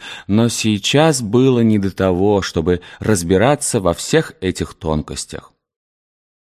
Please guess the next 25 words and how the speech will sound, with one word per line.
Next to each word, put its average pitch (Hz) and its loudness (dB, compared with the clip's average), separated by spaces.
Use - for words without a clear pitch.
"Мы 101 4
готовимся 113 2
защищаться", 87 -2
сказала 101 0
с 90 -4
большим 95 0
достоинством 90 -2
старая 80 -2
леди. 73 -6
"Мой 90 4
деверь 104 2
принял 95 2
начальство 98 0
над 110 2
гарнизоном, 90 0
и 117 4
с 107 2
Божьей 85 2
помощью 92 -2
мы 117 4
окажем 110 2
мятежникам 120 2
заслуженный 117 2
ими 90 0
приём". 73 -6